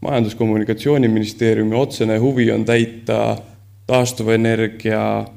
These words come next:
osakaalu transpordisektoris. Selleks üks vahendit on biometaan ja on väljatöötamisel konkreetsed meetmed selleks, et hakata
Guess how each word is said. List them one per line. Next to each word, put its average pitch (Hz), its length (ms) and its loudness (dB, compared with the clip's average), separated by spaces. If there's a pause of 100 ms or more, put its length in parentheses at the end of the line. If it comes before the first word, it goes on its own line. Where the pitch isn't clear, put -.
(220)
osakaalu 104 960 -2
transpordisektoris. 120 1000 -2 (400)
Selleks 117 420 -2
üks 123 160 -8
vahendit 107 420 -2
on 104 220 -4
biometaan 131 760 0 (340)
ja 104 120 -4
on 107 260 0
väljatöötamisel 110 840 0
konkreetsed 104 480 -2
meetmed 104 400 -2
selleks, 107 380 -2
et 104 140 -12
hakata 101 680 -6